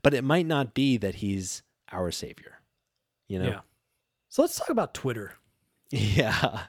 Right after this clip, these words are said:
Speaker 1: <laughs> Twitter's an interesting one.
Speaker 2: Twitter is a very interesting one. And I think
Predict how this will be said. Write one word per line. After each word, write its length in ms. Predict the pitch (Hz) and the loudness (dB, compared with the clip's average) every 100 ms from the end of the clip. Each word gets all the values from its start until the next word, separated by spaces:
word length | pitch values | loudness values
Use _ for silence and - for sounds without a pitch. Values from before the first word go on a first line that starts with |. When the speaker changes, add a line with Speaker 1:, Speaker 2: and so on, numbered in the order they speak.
| - - | -10 -6
Speaker 1:
<laughs> 200 | - - | -4 2
Twitter's 360 | 165 147 120 | 6 6 6
an 100 | 101 | 2
interesting 460 | 98 87 87 95 87 | -2 -6 -8 -6 -4
one. 360 | 90 90 90 - - - | -2 -2 -4 -8 -14 -2
Speaker 2:
Twitter 340 | 233 269 285 | 0 2 2
is 140 | 226 | 2
a 80 | 175 | 0
very 420 | 143 156 165 147 | -2 -2 0 -2
interesting 540 | 131 120 117 - 127 110 | -6 -8 -8 -10 -10 -10
one. 320 | 107 107 107 - | -14 -16 -16 -4
And 120 | 147 | -2
I 60 | 156 | 0
think 440 | 226 254 - | 0 0 -2